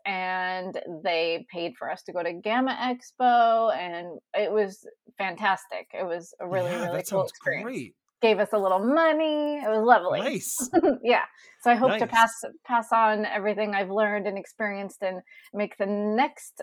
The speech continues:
Speaker 1: uh, Horizons Fellowship even better.
Speaker 2: That's awesome. Oh, that's
Speaker 1: Yeah.
Speaker 2: super awesome. Yeah, I didn't know that. I, Gamma's not one that I've ever been to, um, and know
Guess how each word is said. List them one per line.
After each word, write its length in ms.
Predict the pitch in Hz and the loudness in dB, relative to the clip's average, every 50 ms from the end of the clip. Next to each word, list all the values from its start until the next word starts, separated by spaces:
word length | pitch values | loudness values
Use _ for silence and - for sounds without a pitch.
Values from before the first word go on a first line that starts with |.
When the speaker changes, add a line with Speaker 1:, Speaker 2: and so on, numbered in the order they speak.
| - - | -6 -2
Speaker 1:
uh, 180 | 208 196 196 196 | 0 0 0 0
Horizons 440 | 196 208 190 185 190 190 208 196 - | 0 0 2 2 0 -2 -6 -8 -4
Fellowship 380 | - 208 226 233 247 269 254 254 - | -4 -2 -2 -2 -4 -8 -8 -6 -6
even 280 | 294 285 294 294 294 - _ _ _ _ - | -6 -4 -4 -6 -8 -10 _ _ _ _ 0
better. 380 | 359 381 403 - - - - _ _ _ _ _ _ _ _ _ _ _ _ _ - | 2 2 2 0 -2 -4 -8 _ _ _ _ _ _ _ _ _ _ _ _ _ -4
Speaker 2:
That's 220 | 151 156 151 - - | -2 -2 -2 -4 -4
awesome. 480 | 170 147 143 147 139 - - 113 101 90 | -2 0 0 0 0 -2 -8 -12 -14 -14
Oh, 140 | - 139 156 | -14 -10 -6
that's 200 | 160 180 185 175 | -4 -4 -4 -4
Speaker 1:
Yeah. 40 | - | -6
Speaker 2:
super 320 | - 175 160 - 139 135 | -6 -8 -8 -6 -4 -4
awesome. 240 | 139 160 165 - 135 | -2 -2 -4 -4 -4
Yeah, 120 | 147 165 | -2 0
I 200 | 160 147 139 143 | 0 0 0 -2
didn't 300 | 156 139 165 180 190 160 | -4 -6 -4 -4 -4 -4
know 160 | 143 143 151 196 | -4 -4 -2 -2
that. 160 | 175 131 127 | -2 -2 -2
I, 240 | 131 135 135 131 123 _ _ _ _ _ _ _ - | -2 -2 -2 -4 -6 _ _ _ _ _ _ _ -2
Gamma's 360 | 151 151 170 190 208 180 151 | 0 0 2 2 2 0 0
not 180 | 175 160 170 175 | 0 0 0 0
one 120 | 170 170 | 0 0
that 100 | 165 156 | 0 0
I've 120 | 151 147 151 | -2 -2 -2
ever 180 | 151 147 143 | -2 -4 -4
been 220 | 131 147 190 190 185 | -4 -2 -2 -2 -4
to, 520 | 180 - 190 185 180 180 180 185 180 175 - | -6 -6 -6 -4 -4 -4 -4 -4 -6 -6 -8
um, 460 | 156 135 131 131 123 120 117 117 117 - _ | -6 -6 -4 -4 -6 -8 -10 -12 -16 -16 _
and 360 | - 139 139 135 135 127 127 120 _ _ _ _ _ _ _ _ _ _ | -8 -6 -6 -6 -6 -6 -8 -12 _ _ _ _ _ _ _ _ _ _
know 520 | 139 147 156 170 202 220 233 220 185 - | -8 -6 -4 -4 -4 -4 -4 -4 -4 -6